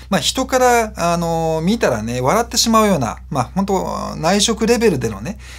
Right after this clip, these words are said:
えー、お話っていうのを、例えばその、えー、リスクをこうやって売ってね、コンテンツを売ってっていうことをやったりとか、自宅でできるそのコンテンツ作りをやったりとかね。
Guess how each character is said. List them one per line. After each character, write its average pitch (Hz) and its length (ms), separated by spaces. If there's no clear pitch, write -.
え 123 340
ー、 - 40
お - 20
話 127 360
っ - 20
て - 120
い 127 40
う 143 40
の 208 60
を、 190 40
例 160 240
え 131 40
ば 135 80
そ 127 140
の、 113 200
え 117 280
ー、 117 60
リ 135 120
ス - 160
ク 117 180
を 101 60
こ 110 160
う - 20
や 101 60
っ - 20
て - 160
売 104 80
っ 104 60
て - 220
ね、 214 260
コ - 120
ン 131 120
テ 120 100
ン 113 80
ツ - 160
を 113 140
売 - 20
っ 113 40
て - 260
っ - 20
て - 140
い - 0
う - 20
こ 117 80
と - 80
を - 20
や 98 60
っ - 40
た - 100
り 95 80
と 113 100
か、 131 320
自 127 200
宅 180 300
で 190 220
で 143 160
き 190 160
る 196 100
そ 180 100
の 131 120
コ 156 160
ン 156 80
テ 160 100
ン 151 80
ツ 143 160
作 175 240
り 135 100
を 107 60
や 104 140
っ - 40
た - 140
り 123 100
と 101 120
か 101 120
ね。 190 160